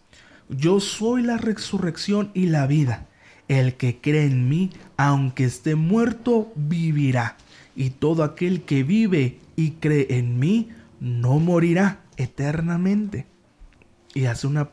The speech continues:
hace hincapié en una pregunta. ¿Crees esto? Miren, Jesucristo,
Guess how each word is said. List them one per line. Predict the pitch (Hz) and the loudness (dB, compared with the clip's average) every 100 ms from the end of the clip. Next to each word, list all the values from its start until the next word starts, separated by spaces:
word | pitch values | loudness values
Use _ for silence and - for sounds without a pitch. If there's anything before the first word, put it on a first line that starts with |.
| - | -8
hace | 131 123 | -6 -2
hincapié | 147 147 139 131 143 | -2 -2 -2 -2 0
en | |
una | 139 131 139 | 0 -2 -2
pregunta. | - 120 156 190 - - - _ - - _ - | -2 0 0 0 -2 -10 -14 _ -20 -20 _ -14
¿Crees | - 123 123 127 135 - _ | -2 0 4 2 2 -4 _
esto? | 113 123 - 180 226 - - - - _ _ _ _ - - - - - - | -2 -2 -2 -2 -2 -4 -14 -20 -20 _ _ _ _ -20 -20 -20 -20 -16 -4
Miren, | 131 120 - | -2 -2 -6
Jesucristo, | 127 123 120 143 185 190 208 226 233 | -6 -6 -4 -2 -2 -2 0 0 -2